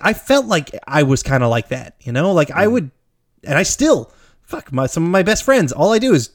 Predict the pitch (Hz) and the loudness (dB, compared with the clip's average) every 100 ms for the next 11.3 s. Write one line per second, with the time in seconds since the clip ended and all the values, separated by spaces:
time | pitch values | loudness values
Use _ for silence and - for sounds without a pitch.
0 | _ _ - 131 127 - 117 113 - 117 | _ _ -4 -2 0 -2 -4 -6 -8 -10
1 | - _ _ - 127 180 247 - 170 202 | -12 _ _ -2 0 2 0 0 0 0
2 | 143 135 127 120 117 202 170 165 - 185 | 0 0 0 0 2 0 0 -8 -10 -8
3 | 170 214 196 - 196 196 156 - 156 127 | -2 -2 -2 0 2 2 0 -2 -2 -2
4 | _ _ _ _ _ _ 247 123 107 110 | _ _ _ _ _ _ -2 -2 -4 -8
5 | - _ _ - - 123 120 113 120 - | -16 _ _ -6 -4 -2 -2 0 -4 -4
6 | 214 156 104 113 113 - - - - - | -2 -2 -2 -6 -8 -10 -20 -20 -20 -16
7 | - 254 240 - 285 294 185 151 117 107 | -2 2 2 0 0 2 2 0 -2 -2
8 | 113 123 123 214 262 139 110 110 110 135 | -2 -2 -2 -2 0 0 0 -4 -4 -2
9 | 180 - _ 196 208 175 147 254 202 165 | -4 -6 _ 2 4 4 4 4 4 4
10 | 156 151 147 127 - 120 127 143 117 120 | 4 4 4 2 0 -4 0 0 -2 -6
11 | 107 127 - | -12 -14 -16